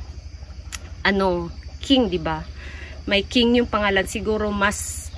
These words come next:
lumalaki pa siya ng konti.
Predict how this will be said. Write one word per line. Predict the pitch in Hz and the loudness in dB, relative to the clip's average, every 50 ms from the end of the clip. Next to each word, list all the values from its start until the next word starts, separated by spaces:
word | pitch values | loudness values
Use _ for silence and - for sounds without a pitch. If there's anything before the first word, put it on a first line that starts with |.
| - - - - - - - - - - - | -12 -12 -12 -12 -12 -12 -14 -14 -12 -4 -2
lumalaki | 196 214 220 220 208 208 202 - 208 | 2 4 6 6 6 6 4 2 0
pa | - - 196 | -2 -2 -2
siya | - - 208 190 | -2 0 0 0
ng | 190 190 190 190 190 190 190 190 - - - - - - - - - - - - - - | 2 2 2 2 0 0 -2 -4 -8 -10 -14 -16 -16 -16 -16 -16 -16 -16 -16 -14 -2 2
konti. | 190 185 185 185 - - 175 170 - | 4 4 4 4 2 0 -2 -2 -2